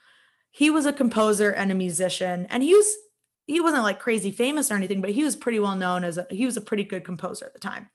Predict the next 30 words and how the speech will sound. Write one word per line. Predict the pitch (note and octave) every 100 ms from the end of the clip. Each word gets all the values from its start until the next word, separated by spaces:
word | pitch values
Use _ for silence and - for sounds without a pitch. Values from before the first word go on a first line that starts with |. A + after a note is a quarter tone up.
| _ - _
He | - A3+
was | G#3
getting | G#3+ G3+
some, | G3+ F#3+ F#3 F3+ F3+
some | G3
attention. | F3+ F#3 F#3 - - - _ _ _
And | - G#3+
then | G#3 G#3
after | - A3+ B3 B3+
her | A3
father | G#3+ G3+ G3
died, | F#3 F3+ F3 E3 - _ _ _ _ _
Nanette | G#3 G3+ G3 F#3+ A#3+ F#3+ - - _ _ _ -
took | G#3 G#3
over | G3 F3 D#3+
the | E3
business. | E3+ - - - - - _ _ _ _ _ -
Nanette | F#3+ F#3+ G3 B3 G#3 F3 - _ _ _
was | G3 F3
making | F#3+ G3+ G3+ G#3 F3+ E3+
the | E3+
pianos. | E3 G3 F3+ - E2 - - -
Nanette | G3 G3 F#3+ G#3 A3+ - -
was | F#3 F3+ E3+
manufacturing | F#3 G3 G#3 G3+ G3 F#3 F#3+ F#3 F#3 - F3+ E3+ F3
and | F3+ F#3 D#3+
doing | G3+ F#3+ F3+
all | F3+
this | E3+ F3+ E3+
stuff. | - G3+ - - -